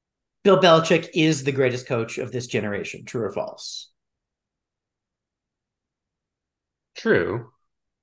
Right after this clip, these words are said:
Speaker 1: Probably.
Speaker 2: Yeah. I, I mean, I, yeah.
Speaker 1: I mean, well, I, I mean, are we gonna go with, like, Kyle Shanahan because he schematically iterated on his father's scheme?
Speaker 2: No, we're not. Uh, yeah.
Speaker 1: Exactly.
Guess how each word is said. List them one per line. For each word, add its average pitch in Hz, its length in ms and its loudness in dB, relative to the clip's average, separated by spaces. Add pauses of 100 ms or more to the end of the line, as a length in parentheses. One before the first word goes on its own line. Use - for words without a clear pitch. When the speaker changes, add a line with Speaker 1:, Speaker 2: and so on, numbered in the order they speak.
(120)
Speaker 1:
Probably. - 600 -4 (360)
Speaker 2:
Yeah. 101 220 -8 (220)
I, 110 220 -4
I 110 160 -2
mean, 107 140 0
I, 104 220 0
yeah. 104 180 -4 (500)
Speaker 1:
I 143 80 -6
mean, 135 360 -2
well, 123 240 -6
I, - 200 -8
I 135 80 0
mean, 131 160 -2
are 117 80 0
we 120 60 -2
gonna 120 140 0
go 120 120 0
with, 107 140 -4
like, 110 200 -4 (840)
Kyle 120 260 2
Shanahan 127 520 0
because 123 240 -4
he 123 80 -6
schematically 110 1080 -2
iterated 120 460 0
on 110 120 0
his 107 140 -6
father's 110 340 -2
scheme? 135 420 -8 (280)
Speaker 2:
No, 101 180 0
we're 95 120 -2
not. - 180 -12
Uh, - 40 -20 (480)
yeah. - 100 -8
Speaker 1:
Exactly. 123 580 0